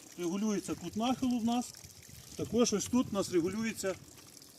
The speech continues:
Ось так можна крутити ним. Значить, іде в нас на чотири вудилища або на три. Ну, дехто говорить на п'ять, я не бачу реальності ставити на п'ять. Значить, такий на чотири ноги.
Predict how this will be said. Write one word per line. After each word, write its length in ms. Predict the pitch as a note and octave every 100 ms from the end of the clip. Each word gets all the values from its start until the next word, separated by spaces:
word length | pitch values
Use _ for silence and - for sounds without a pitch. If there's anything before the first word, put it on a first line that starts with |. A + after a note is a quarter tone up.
| - - - - - - - E3 - - - - - - - - - - - - - - - - D#3
Ось 160 | C#3+
так 160 | D3+ C3
можна 240 | C#3 A#2+ C3
крутити 440 | F3+ F#3 F3 C3
ним. 140 | A#2+ - - - - - - - - - - - -
Значить, 360 | C#3 G3 - D3+
іде 260 | G3 G3+ A#3
в 80 | G3
нас 200 | E3+ G#3
на 200 | G#3 D#3+
чотири 420 | F#3 G3+ C4 C4
вудилища 600 | A#3 A3 B3 A3 - F#3+
або 240 | E3+ E3 A3+
на 120 | G#3+
три. 300 | - E3 A#2 - - -
Ну, 180 | C4+ A3+ -
дехто 300 | G#3 A3+ A#3
говорить 320 | A3 A#3+ A3+
на 100 | A3+
п'ять, 340 | G#3+ B3+ B3 -
я 80 | G3
не 80 |
бачу 300 | F3+ F#3+ -
реальності 460 | E3+ F3+ F3 - D#3
ставити 380 | - E3 D#3 E3
на 120 | D#3
п'ять. 260 | - B2 - - - - - - - -
Значить, 340 | D3+ F#3+ E3+ E3+
такий 400 | G#3 G3+ A#3 D3+
на 120 | E3+
чотири 400 | - F3+ A#3 A3+
ноги. 340 | A3+ G#3 A#3+